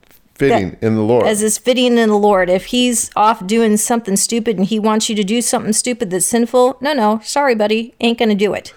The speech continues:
Speaker 1: But there's,
Speaker 2: Okay?
Speaker 1: there's stupid non-sinful and there's stupid sinful.
Speaker 2: Right.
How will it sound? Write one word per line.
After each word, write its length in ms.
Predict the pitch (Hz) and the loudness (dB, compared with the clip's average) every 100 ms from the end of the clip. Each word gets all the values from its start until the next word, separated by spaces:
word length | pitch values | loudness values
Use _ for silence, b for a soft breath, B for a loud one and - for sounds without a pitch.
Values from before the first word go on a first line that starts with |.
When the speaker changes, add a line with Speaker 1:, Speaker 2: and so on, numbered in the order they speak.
| _ | _
Speaker 1:
But 180 | 143 143 | -2 0
there's, 160 | 139 131 | 2 2
Speaker 2:
Okay? 160 | 202 226 | 2 2
Speaker 1:
there's 220 | 131 123 | 2 0
stupid 680 | - - 151 151 135 117 117 | -2 -2 -2 0 0 0 -4
non-sinful 1000 | - 113 151 170 - 113 113 110 104 123 - | -2 0 0 -2 -2 -4 0 0 0 -2 -2
and 220 | 104 107 | 0 2
there's 160 | 104 - | 0 -2
stupid 480 | - 135 123 110 | -2 -2 0 -4
sinful. 460 | - 127 117 98 85 | -2 -2 -2 -2 -4
Speaker 2:
Right. 460 | 190 190 - - - | -2 -2 -2 -8 -12